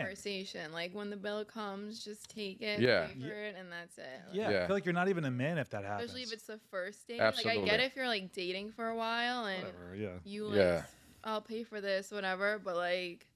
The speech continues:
Speaker 1: the first date or, like, no.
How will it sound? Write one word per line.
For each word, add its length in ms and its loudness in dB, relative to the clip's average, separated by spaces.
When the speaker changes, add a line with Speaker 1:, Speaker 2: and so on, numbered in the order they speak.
Speaker 1:
the 120 -8
first 440 -10
date 360 -4
or, 220 -8
like, 200 -8
no. 120 -12